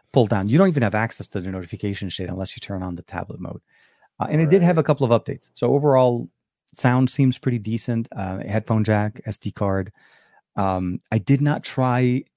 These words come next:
Speaker 1: to see if it actually supports video out yet. That was gonna be my next thing. I didn't get a chance to check that out, but I think that I, I, I hope it does. I don't know.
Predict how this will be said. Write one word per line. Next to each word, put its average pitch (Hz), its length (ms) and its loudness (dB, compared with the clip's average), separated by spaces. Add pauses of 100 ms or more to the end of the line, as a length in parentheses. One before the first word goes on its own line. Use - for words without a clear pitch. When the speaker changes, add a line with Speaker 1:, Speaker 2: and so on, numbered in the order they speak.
(120)
Speaker 1:
to 110 340 0
see 113 320 -2
if - 100 -4
it 113 60 -2
actually 104 240 -4
supports 104 440 -8
video 92 360 -6
out - 180 -6
yet. 156 340 -8
That 101 200 -8
was 95 100 -10
gonna 98 200 -8
be 98 100 -8
my 87 140 -8
next 90 320 -12
thing. 131 220 -6 (500)
I 98 80 -6
didn't 101 200 -4
get 95 140 -8
a - 40 -10
chance 92 300 -10
to 98 80 -14
check - 200 -14
that 95 120 -6
out, - 100 -6
but 101 100 4
I 101 60 0
think 123 180 0
that 113 160 -2
I, 113 200 -6
I, 120 220 -6
I - 20 0
hope 175 220 0
it 165 60 -4
does. 202 340 -4 (140)
I 110 40 -8
don't 107 160 -4
know. - 160 -8